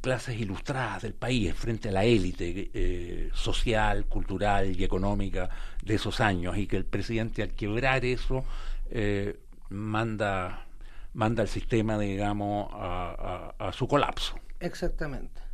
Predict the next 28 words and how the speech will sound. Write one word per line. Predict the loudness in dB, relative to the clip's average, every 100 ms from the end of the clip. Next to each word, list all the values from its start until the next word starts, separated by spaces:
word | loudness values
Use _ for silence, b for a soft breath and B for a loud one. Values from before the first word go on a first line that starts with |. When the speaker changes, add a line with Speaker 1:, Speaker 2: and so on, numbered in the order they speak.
| -8 -8 b b b -12 -12 -2
Speaker 2:
Esta, | 0 2 2 2 2
bueno, | 0 2
esta | 0 0 0
tesis, | 0 0 0 0
digamos, | 2 4 4
con | 2 0
todos | 0 4 6 8
lo-, | 6 6 8
los | 6
retoques | 8 8 12 12 10 8 8
y | 8 4
la, | 2 2 2
las | 0 0
profundizaciones | -2 -2 -2 -2 -4 0 8 10 10 8
y | 6
las | 6
lecturas | 8 6 6 4
que | 2
se | 4
irán | 8 8
sumando | 8 4 4 6 4 2 B B
a | B 2
un | 6
Edwards | 6 6 4
más, | 2
más | 2 4 2
maduro, | 8 12 12 12 8 4 B B B B 0
eh, | 0 0